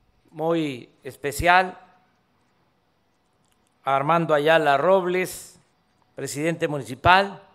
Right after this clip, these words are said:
desde luego también al gobernador Jaime Bonilla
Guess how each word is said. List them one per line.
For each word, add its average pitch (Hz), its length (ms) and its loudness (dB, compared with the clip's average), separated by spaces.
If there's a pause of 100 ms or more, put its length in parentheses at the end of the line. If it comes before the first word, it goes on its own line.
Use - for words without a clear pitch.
(1900)
desde 160 240 0
luego 170 720 2 (1000)
también 170 380 -4
al 135 320 -4
gobernador 151 720 2
Jaime 151 300 -6
Bonilla 175 720 -2